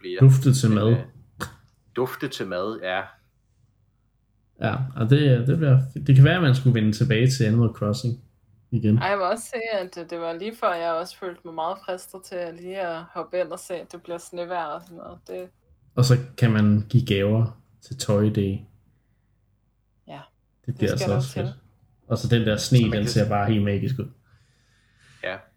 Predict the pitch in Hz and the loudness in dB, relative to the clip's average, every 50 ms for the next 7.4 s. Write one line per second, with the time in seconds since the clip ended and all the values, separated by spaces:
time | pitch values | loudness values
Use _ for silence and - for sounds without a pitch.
0 | _ _ _ _ _ _ _ 131 135 139 135 143 147 143 165 160 135 117 117 123 | _ _ _ _ _ _ _ -8 -6 -6 -6 -6 -6 -6 -4 -4 -4 -2 -4 -4
1 | 123 139 139 135 151 147 131 104 107 113 110 - 147 127 110 95 90 90 92 92 | -6 -6 -4 -2 0 0 0 0 -2 -4 -6 -6 -6 -6 -6 -6 -6 -8 -10 -12
2 | 92 _ _ _ _ _ _ _ _ _ _ _ _ _ _ _ _ - - 113 | -14 _ _ _ _ _ _ _ _ _ _ _ _ _ _ _ _ -16 -12 -12
3 | 113 - 107 123 110 104 117 147 170 160 139 120 101 - - _ - - - 123 | -10 -6 -2 0 2 4 4 4 4 2 0 -2 -4 -6 -16 _ -20 -16 -12 -12
4 | 127 127 - 127 - - 135 - - - - - - - - 151 143 135 139 160 | -8 -4 -6 -4 0 0 0 0 0 -4 -10 -14 -14 -8 -4 -2 -2 2 4 6
5 | 185 202 185 147 135 123 135 151 139 131 127 156 202 208 170 123 110 - - 127 | 6 6 6 4 2 2 2 2 0 0 0 0 0 2 2 2 0 -2 -6 -6
6 | - 107 120 135 156 147 127 - 131 131 139 127 - - 117 110 98 92 98 - | -4 -2 -2 -2 0 0 0 0 0 0 -2 -4 -2 4 6 6 6 6 4 2
7 | - - - 107 98 101 101 107 | 0 2 2 2 2 2 -4 -6